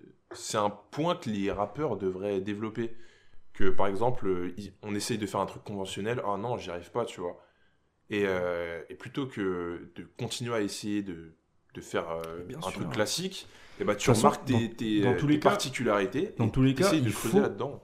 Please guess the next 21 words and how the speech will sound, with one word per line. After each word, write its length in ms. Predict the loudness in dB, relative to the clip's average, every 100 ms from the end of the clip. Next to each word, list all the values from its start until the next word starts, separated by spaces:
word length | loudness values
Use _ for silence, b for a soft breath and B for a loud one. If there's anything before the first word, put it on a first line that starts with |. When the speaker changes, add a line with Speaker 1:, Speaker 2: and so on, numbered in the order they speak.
| -8
Speaker 2:
il 120 | -6
faut 220 | 2 4
amener 200 | 4 2
ta 140 | 0 -2
patte 400 | 0 -2 -4 -14 -10
et 60 |
ce 100 | -10
qui 140 | -6 -4
va 100 | -2
créer 260 | -2 -2
ta 120 | -4
personnalité. 580 | -8 -10 -8 -8 -8 -12 -12 -20 -20 -20 -20 _ _ _ -2
Et 20 |
donc 180 | 0 4
pour 200 | 2 4
ça, 260 | 4 4
bah, 460 | 0 -2 -6 -8 -14 -16
écoute, 360 | -14 -12 -10 -6
tentez 260 | -4 2 4
des 160 | 4
trucs, 460 | 2 0 0 0